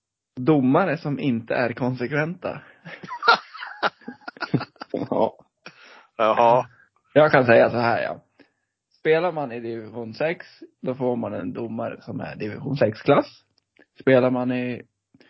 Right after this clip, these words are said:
Speaker 1: allsvenskan får man en domare av allsvensk klass.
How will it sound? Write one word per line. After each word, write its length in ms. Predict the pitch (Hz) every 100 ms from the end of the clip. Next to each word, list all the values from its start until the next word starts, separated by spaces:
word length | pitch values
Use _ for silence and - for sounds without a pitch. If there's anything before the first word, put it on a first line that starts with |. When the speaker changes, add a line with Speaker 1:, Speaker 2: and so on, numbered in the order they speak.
| _ _ _ -
Speaker 1:
allsvenskan 600 | 113 - 156 - 165 277
får 120 | - 131
man 180 | 127
en 320 | 120 120 117 123
domare 420 | 117 113 110 107
av 140 | 110
allsvensk 480 | 117 117 - 123 147
klass. 360 | - 175 - _